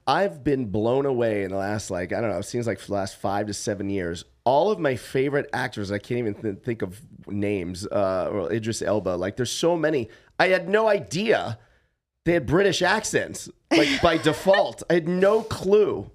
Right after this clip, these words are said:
Speaker 1: A lot of these girls, too, like, they're
Speaker 2: Really?
Speaker 1: they're so good at sounding American.
Speaker 2: Oh, yeah, that's so true.
Speaker 1: Right?
Speaker 2: Yeah, like,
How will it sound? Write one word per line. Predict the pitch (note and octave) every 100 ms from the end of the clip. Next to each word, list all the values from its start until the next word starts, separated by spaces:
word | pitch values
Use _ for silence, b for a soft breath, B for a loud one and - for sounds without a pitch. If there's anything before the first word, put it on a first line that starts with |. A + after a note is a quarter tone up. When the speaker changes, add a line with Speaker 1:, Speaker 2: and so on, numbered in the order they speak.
| -
Speaker 1:
A |
lot | D3+ G3
of | A3
these | E3 B2
girls, | F3 G#3+ E3 -
too, | - A3 D3
like, | G#2+ -
they're | C#3
Speaker 2:
Really? | B2+ A#3+ C4 D#4+ F#4 -
Speaker 1:
they're | F#3
so | - - G3+ F#3
good | F3 B3 D#3+
at | B2 -
sounding | - D3 D#3 D3 C#3+
American. | C#3 C#3+ G3+ F#3+ - E2+ E2+ A#3
Speaker 2:
Oh, |
yeah, | B3 A3+ G#3+ F#3+
that's | A3+ A3 -
so | A#3 G#3+
true. | C4+
Speaker 1:
Right? | A#3 G3 E3 E3 G3
Speaker 2:
Yeah, | A3+ G3
like, | G3 G3+ G3+